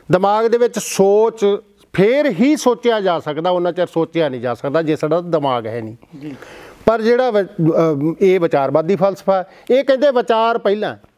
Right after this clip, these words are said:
Speaker 2: ਹੂੰ।
Speaker 1: ਬਈ ਰੱਬ ਨੇ ਸੋਚ ਲਿਆ ਮੈਂ ਇਹੋ ਜਿਹੀ ਚੀਜ਼ ਬਣਾਉਣੀ, ਉਹ ਸੋਚਿਆ ਕਿੱਥੇ? ਜੇ ਉਹਦੇ ਦਿਮਾਗ ਸੀਗਾ ਫੇਰ ਹੀ ਸੋਚਿਆ ਨਾ। ਉਹ ਕਹਿੰਦੇ ਦਿਮਾਗ ਪਹਿਲਾਂ ਬਣਦਾ, ਸੋਚ ਚੇਤਨਾ ਬਾਅਦ 'ਚ ਹੈ। ਇਹ ਕਹਿੰਦੇ ਚੇਤਨਾ ਪਹਿਲਾਂ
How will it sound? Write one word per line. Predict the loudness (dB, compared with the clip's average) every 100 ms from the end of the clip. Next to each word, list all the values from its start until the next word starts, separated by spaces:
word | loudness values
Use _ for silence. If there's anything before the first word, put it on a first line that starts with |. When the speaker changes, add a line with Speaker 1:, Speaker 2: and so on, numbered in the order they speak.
| -20
Speaker 2:
ਹੂੰ। | -20 -20 -20 _ _ _ -4 0
Speaker 1:
ਬਈ | 2 2 2
ਰੱਬ | 2 2
ਨੇ | 2 2
ਸੋਚ | 2 2
ਲਿਆ | 0 0
ਮੈਂ | 0
ਇਹੋ | 0
ਜਿਹੀ | -4
ਚੀਜ਼ | -4 -2 -2
ਬਣਾਉਣੀ, | 0 2 0
ਉਹ |
ਸੋਚਿਆ | 0 -2 0 0 0
ਕਿੱਥੇ? | -2 -2 0
ਜੇ | 2
ਉਹਦੇ | 0 0
ਦਿਮਾਗ | 0 0 -2 -4
ਸੀਗਾ | -2 -2
ਫੇਰ | 0 -2
ਹੀ | -2
ਸੋਚਿਆ | -6 -2 -4
ਨਾ। | -4 -12 -20 -2 2
ਉਹ | 2 2
ਕਹਿੰਦੇ | 2 2 2
ਦਿਮਾਗ | 2 0 0 -2
ਪਹਿਲਾਂ | -2 -2 -2
ਬਣਦਾ, | -2 -2 0 -2
ਸੋਚ | -2 -2 0 0
ਚੇਤਨਾ | -2 0 -4
ਬਾਅਦ | -2 -2 -2
'ਚ | -2
ਹੈ। | -2
ਇਹ | 2 0
ਕਹਿੰਦੇ | 2 0 0
ਚੇਤਨਾ | 0 -2 0 -4 -2
ਪਹਿਲਾਂ | -2 -2 -4